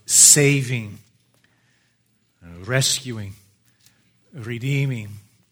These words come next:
and delivering. Uh, we have three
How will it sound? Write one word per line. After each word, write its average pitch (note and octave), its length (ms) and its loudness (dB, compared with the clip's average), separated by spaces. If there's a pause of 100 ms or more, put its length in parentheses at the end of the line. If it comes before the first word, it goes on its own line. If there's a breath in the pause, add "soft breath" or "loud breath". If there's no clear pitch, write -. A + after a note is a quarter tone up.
and G#2+ 680 -10
delivering. G#2+ 520 -10 (1900 soft breath)
Uh, G2 80 -12
we B2+ 160 -2
have A#2+ 340 -2
three B2+ 680 -6